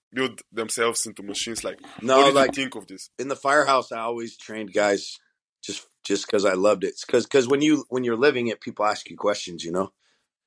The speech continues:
Speaker 2: They see your wife, they see your kids, they see your, your fitness. You know, I'm forty-two, so I was, like, in my late thirties, um, like, almost forty when,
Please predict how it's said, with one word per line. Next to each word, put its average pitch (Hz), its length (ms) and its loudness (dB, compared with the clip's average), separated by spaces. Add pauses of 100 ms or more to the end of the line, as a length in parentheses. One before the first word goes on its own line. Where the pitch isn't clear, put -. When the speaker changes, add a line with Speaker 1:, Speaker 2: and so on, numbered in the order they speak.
(120)
Speaker 2:
They 107 60 -6
see - 160 -6
your 120 120 2
wife, 110 280 2
they - 60 -14
see - 160 -12
your 101 80 -8
kids, 104 460 -2
they 95 80 -4
see 104 340 -4
your, 95 240 0 (160)
your 85 120 -6
fitness. 101 680 2 (340)
You 90 60 -4
know, 92 140 6
I'm 101 180 4
forty-two, 95 680 2
so 82 280 -2 (260)
I 95 60 0
was, 90 120 4
like, 90 80 -2
in 90 100 -2
my 85 120 -2
late 92 260 2
thirties, 95 520 2 (920)
um, 87 400 2 (420)
like, 85 240 -6
almost 92 320 0
forty 98 440 4
when, 85 320 -6